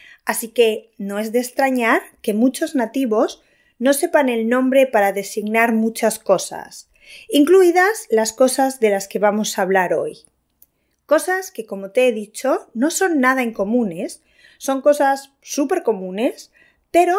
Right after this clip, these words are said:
de las que pocas personas saben el nombre.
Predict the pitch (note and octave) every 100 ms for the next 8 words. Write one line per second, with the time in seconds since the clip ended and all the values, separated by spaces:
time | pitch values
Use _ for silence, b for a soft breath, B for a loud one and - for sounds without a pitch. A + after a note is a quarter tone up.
0 | A4+ A#3 A3+ A3 A3 G#3 F#3+ D4 D#4+ F4+
1 | F4 - A#3 - C4+ E4+ G#4 - - -
2 | - A#3+ A3 G#3 F#3+ F3+ E3+ D#3 D3+ D3+
3 | -